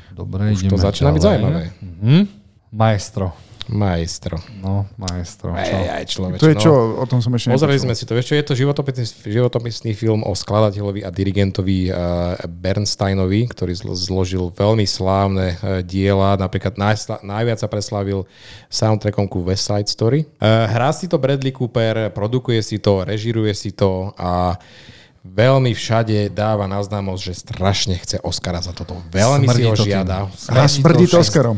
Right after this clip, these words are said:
Speaker 1: Smrdí
Speaker 2: Áno,
Speaker 1: to
Speaker 2: áno,
Speaker 1: Oscarom,
Speaker 2: ale
Speaker 1: že
Speaker 2: smrdí to tým, že ho strašne ho chce. On už bol nominovaný niekoľkokrát, nejak nikdy ne, ne, nepremenil. Ale čo sa týka filmu, tak, eh,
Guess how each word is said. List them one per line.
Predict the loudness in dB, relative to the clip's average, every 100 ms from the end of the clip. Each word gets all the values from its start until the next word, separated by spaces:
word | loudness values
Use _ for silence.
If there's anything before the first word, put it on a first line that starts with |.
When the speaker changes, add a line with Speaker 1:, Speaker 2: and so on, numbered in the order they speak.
| -4
Speaker 1:
Smrdí | -6 2 4 4
Speaker 2:
Áno, |
Speaker 1:
to | 4
Speaker 2:
áno, | 4 2
Speaker 1:
Oscarom, | 2 2
Speaker 2:
ale | 4 4
Speaker 1:
že | 2
Speaker 2:
smrdí | -2 -4 -4
to | -2
tým, | -2
že | 0 0
ho | 0
strašne | -6 -6 -2 -2
ho |
chce. | -2 -4 -4 0
On |
už | 2 4
bol | 4
nominovaný | 4 2 0 -2
niekoľkokrát, | -2 -2 -4 0 2 2
nejak | -2 -2 -4
nikdy | -4 -4 -2
ne, | -2
ne, | -2 0 2
nepremenil. | 2 4 4 6 4 2 0 -12 -18 -20 -10
Ale | 0 0
čo | 0
sa | -2 -4
týka | -2
filmu, | -2 0 0 2
tak, | 0 0
eh, | 0 0